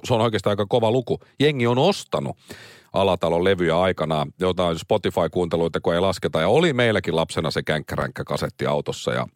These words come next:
vanhempien hermot oli kireillä, mutta Alatalo myös nelinkertainen syksyn sävelvoittaja,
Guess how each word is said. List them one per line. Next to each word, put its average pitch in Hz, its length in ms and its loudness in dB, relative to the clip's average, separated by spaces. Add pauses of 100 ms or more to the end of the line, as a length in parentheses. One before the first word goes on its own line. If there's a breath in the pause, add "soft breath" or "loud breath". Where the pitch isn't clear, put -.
(140)
vanhempien 78 480 0
hermot 87 360 -2
oli 87 140 0
kireillä, 104 400 2
mutta - 300 -4 (800)
Alatalo 127 380 2
myös 123 240 2
nelinkertainen 139 600 0
syksyn 135 300 -2
sävelvoittaja, 135 720 2